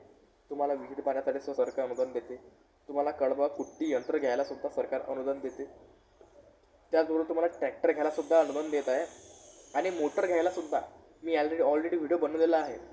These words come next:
मोटर खरेदी करण्यासाठी सुद्धा तुम्हाला दहा, पंधरा ते वीस हजार रुपयेपर्यंत सरकार म-, मदत करते, अनुदान देते. तर त्याचा लाभ कसा घ्यावा? आता लाभ असा, अशा गोष्टी कोणीच सांगत नाही,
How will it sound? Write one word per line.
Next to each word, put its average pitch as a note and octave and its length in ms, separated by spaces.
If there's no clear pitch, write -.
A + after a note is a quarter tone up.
मोटर C#3+ 360
खरेदी D3+ 260
करण्यासाठी D#3 440
सुद्धा C#3+ 280
तुम्हाला C#3+ 300
दहा, B2 260
पंधरा D3 260
ते E3 140
वीस D#3+ 260
हजार D3+ 160
रुपयेपर्यंत C#3+ 560
सरकार D#3 320
म-, - 640
मदत F3+ 300
करते, - 340
अनुदान E3+ 380
देते. - 220
तर B3+ 80
त्याचा B3+ 140
लाभ G#3+ 280
कसा G#3+ 200
घ्यावा? C#3 300
आता D#3 160
लाभ D#3+ 320
असा, F#3 120
अशा C#3+ 280
गोष्टी F3 280
कोणीच E3+ 340
सांगत C#3 260
नाही, A2 120